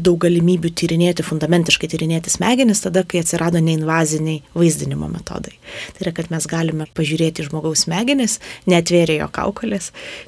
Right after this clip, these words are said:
tiesiog, e, panaudodami magnetinio rezonanso vaizdinimo technologijos, e,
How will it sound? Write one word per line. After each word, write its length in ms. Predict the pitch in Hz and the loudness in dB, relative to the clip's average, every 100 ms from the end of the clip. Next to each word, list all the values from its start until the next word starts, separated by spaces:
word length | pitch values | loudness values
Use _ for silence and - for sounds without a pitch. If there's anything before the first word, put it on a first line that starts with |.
| - | -4
tiesiog, 480 | 151 - 156 160 - | -2 0 -2 -4 -6
e, 420 | 165 160 160 156 | -4 -4 -4 -4
panaudodami 540 | 156 160 160 165 151 147 | -2 2 4 2 0 -2
magnetinio 440 | 147 147 147 156 147 | -4 -4 -4 -4 -4
rezonanso 500 | 147 151 247 285 214 | -4 0 0 2 2
vaizdinimo 480 | 214 185 185 175 | 2 2 0 0
technologijos, 800 | 170 170 170 160 160 156 165 - - | -2 -4 -2 0 -2 -4 -6 -8 -6
e, 220 | - 143 | -6 -4